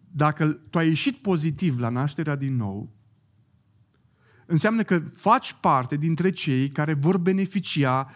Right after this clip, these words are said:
de moștenirea acestei împărății. De altfel, uh, nașterea din nou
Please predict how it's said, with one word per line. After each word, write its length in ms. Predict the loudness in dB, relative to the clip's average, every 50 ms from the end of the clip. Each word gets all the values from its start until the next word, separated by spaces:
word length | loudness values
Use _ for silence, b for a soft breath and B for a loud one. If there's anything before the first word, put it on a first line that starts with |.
| B B
de 140 | 0 2 4
moștenirea 600 | 4 2 0 0 0 2 4 4 4 4 2 0
acestei 400 | -2 -4 -6 -8 -6 -6 -6 -6
împărății. 640 | -6 -6 -8 -10 -10 -10 -8 -10 -10 -10 -12 -20 _ _ -20 _ _ _ _ _ _ _ _ _ _ _ _ B B B B B B B B B B B B -2
De 200 | 4 6 6 6
altfel, 640 | 6 4 4 2 0 2 4 4 4 2 0 -6 -18 _ _ _ _ _ _ -20 _ _ _ _ _ _ _ _ _ _ _ _ _ _ _ _ _
uh, 360 | -4 -2 0 0 0 0 -2 -2 -6 _ _ _ _ _ _ _ _ _ _ _ _ _ _ _ _ _ _ _ _ _ _ _ _ _ _ _ _ _ _ _ _ _ _ _ _ _ _
nașterea 600 | 0 2 4 4 4 2 0 2 2 2 2 2 2
din 160 | 2 2 2
nou 440 | 2 2 2 0 0 -2 -6 -8